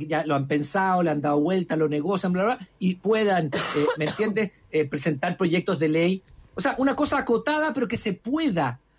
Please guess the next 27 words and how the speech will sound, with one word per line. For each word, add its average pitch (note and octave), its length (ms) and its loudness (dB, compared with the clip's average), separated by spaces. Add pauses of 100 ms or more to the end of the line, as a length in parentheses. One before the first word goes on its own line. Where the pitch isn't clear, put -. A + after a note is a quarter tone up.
(120)
por D3+ 160 -2
parte G3 300 -2
del G3 80 -2
Congreso, C4+ 640 -2 (320)
eh, D#3 400 2
presentar D#3+ 360 -2
proyectos F#3+ 280 -2
de F#3+ 60 0
ley A3 220 0 (200)
que G#3+ 240 0
arroguen G#3+ 600 0
gasto F3+ 360 -2
fiscal. A2+ 400 -6 (600)
Las G#3+ 160 2
urgencias B3 580 0
también, A3 440 0
bueno, A3 240 0
¿por C#3+ 180 -4
qué F#3 120 -2
no G#3+ 100 0
la G#3+ 140 0
pueden G#3+ 180 2
poner G#3 220 -2
también G#3+ 280 -2
en G#3 40 -2
ciertas A3 240 -4
car-, F#3+ 180 -6